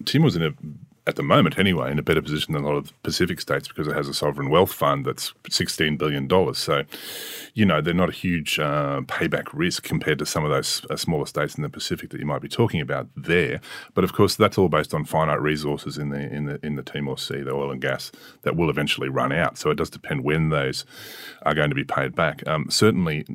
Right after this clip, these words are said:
Chinese labour has built those buildings, and there has been, you know, grassroots tensions, I suppose, around that and not really providing jobs. Uh, and you'll see that, uh, dynamic play out in the Pacific as well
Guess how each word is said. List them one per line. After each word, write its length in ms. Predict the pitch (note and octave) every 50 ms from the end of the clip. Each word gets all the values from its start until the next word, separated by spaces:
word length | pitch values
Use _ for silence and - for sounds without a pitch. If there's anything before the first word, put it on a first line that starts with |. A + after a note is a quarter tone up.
| - _ -
Chinese 480 | - - - F2+ F2 D#2 D#2 D#2 -
labour 300 | - D2+ E2 E2+ D#2 -
has 180 | - D#2 D2 -
built 260 | - G2 G#2 B2 B2+ - - _ _ _ _ -
those 200 | C#2 C2+ C2+ -
buildings, 540 | - C#2+ B1+ - - - - - - - - - -
and 220 | D#2 D#2+ D#2 D2+
there 120 | D2 D2+
has 180 | D2+ E2+ E2+ -
been, 340 | - D#2 D2 C#2+ C#2 C#2 C2+
you 140 | C2 D2+ D2+
know, 160 | C#2 B1 C2
grassroots 520 | - E2 D#2 C#2+ - - - C#2 - - -
tensions, 640 | - - C#2 C2+ - - C#2 C#2 C2 C2 C2+ -
I 60 | -
suppose, 280 | - - - C#2+ C#2 C2+
around 300 | C#2+ C#2 C2+ C2 C2 A#1+
that 320 | - D2 B1+ - - - -
and 80 | B1+
not 160 | D2 D2 -
really 220 | - C#2 C#2+ C#2 C2+
providing 540 | - - D2 C#2 C2+ C2 B1+ B1 B1 B1+ -
jobs. 500 | C#2+ C#2+ D2+ C#2 B1+ - - - - - _ _ - - - - - - - -
Uh, 340 | C#2+ D2 C#2+ C#2+ C2+ C#2 C#2 -
and 160 | D#2 E2+ F#2+
you'll 240 | F#2 G2+ G2 G2 E2+
see 200 | - - E2 C#2
that, 300 | C2 D2 D2 - - - - - - - - - -
uh, 300 | A#1 A#1+ A1+ - - C2 C2 - - - -
dynamic 380 | C#2 D2+ D2 C#2+ C2 B1+ - -
play 120 | - C#2+
out 60 | C2
in 80 | G1+ -
the 60 | -
Pacific 320 | - - - F2 C#2 - -
as 80 | D2 C#2+
well 340 | C2 C2+ C#2 C2 - -